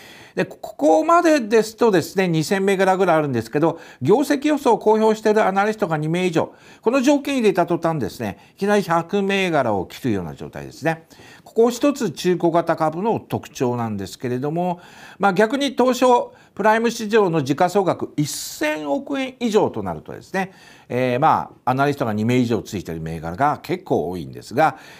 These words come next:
えー、中古型株になるとですね、アナリストがカバーしている銘柄自体が極端に少なくなります。そしたら、まあ、数少ない銘柄の中で、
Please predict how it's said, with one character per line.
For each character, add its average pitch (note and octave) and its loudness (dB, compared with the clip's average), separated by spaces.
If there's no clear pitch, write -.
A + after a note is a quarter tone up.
え A#2 -2
ー、 - -20
中 F#3+ 0
古 F#3+ 0
型 F#3 -2
株 E3 0
に D3 -4
な F#3+ 2
る G#3+ 0
と C#3 -2
で E2 -6
す E2 -12
ね、 G#2 -8
ア C#3 0
ナ A3 2
リ A#3+ -4
ス - -16
ト G3 4
が A#3 2
カ G#3 0
バ F#3+ 4
ー - -8
し - -14
て F#3 -2
い - 2
る E3 0
銘 D3 0
柄 D#3 2
自 D#3+ -2
体 D#3 2
が G#2 -4
極 - -8
端 D3 0
に D3+ -4
少 - -10
な G#2+ -2
く F2+ -12
な D#2+ -10
り C#2 -12
ま C#2+ -16
す。 - -20
そ A3+ 0
し A3+ -4
た C#4 4
ら、 B3 2
ま B3+ 4
あ、 - -2
数 A#3+ -2
少 - -6
な A#3+ 2
い A3 0
銘 F#3+ 0
柄 F#3+ 4
の F#3+ -4
中 G3 0
で、 A3+ 0